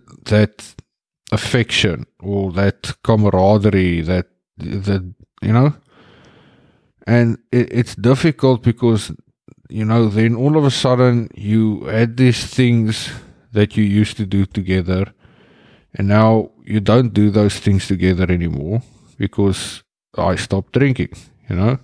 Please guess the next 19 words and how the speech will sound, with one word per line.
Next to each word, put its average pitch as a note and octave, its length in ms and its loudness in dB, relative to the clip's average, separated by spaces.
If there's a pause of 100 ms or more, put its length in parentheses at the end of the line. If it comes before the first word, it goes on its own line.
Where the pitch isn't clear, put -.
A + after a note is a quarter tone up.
(1300)
And G#2 580 2 (1040)
that, A#2+ 360 0 (240)
then B2 240 2
it's D#3+ 140 0
difficult E3 640 0
because - 280 -4
then C3+ 180 2
you D#3 100 4
need D3 240 2
to C3 80 -4
basically, B2 880 0 (200)
like, G#2+ 220 -2
it's - 160 -4
a A#2 60 2
big A2+ 420 0
change, B2+ 680 -2 (1400)
you G#2 140 -4
know? A2+ 280 0 (1500)
And, A2 400 -2